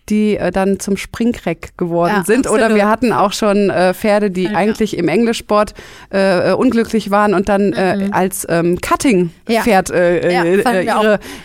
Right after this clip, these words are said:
Speaker 1: Passion
Speaker 2: Beispiele
Speaker 1: gefunden
Speaker 2: ein.
Speaker 1: haben, ne?
Speaker 2: Ja.
Speaker 1: Und, äh, das finde ich auch ganz wichtig, dass man, ähm, sich überlegt, wo,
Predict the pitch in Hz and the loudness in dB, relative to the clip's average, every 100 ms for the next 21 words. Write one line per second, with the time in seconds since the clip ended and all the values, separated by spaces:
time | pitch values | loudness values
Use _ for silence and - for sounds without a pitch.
0 | - 233 214 262 285 302 214 214 208 190 | -4 -2 0 2 4 2 2 2 2 2
1 | 180 190 160 156 156 285 302 214 208 - | 0 2 2 2 2 0 -2 -4 -4 -2
2 | 254 - 180 190 233 330 294 - 262 285 | -2 0 -2 0 -2 0 -2 -2 -4 -2
3 | 240 - 196 196 185 196 208 196 196 - | -2 -2 -2 -4 -4 -2 0 0 0 0
4 | 190 185 180 190 - 190 190 226 226 - | 0 0 0 -2 -4 -2 0 0 -2 -8
5 | - - - 208 | -14 -12 -4 -2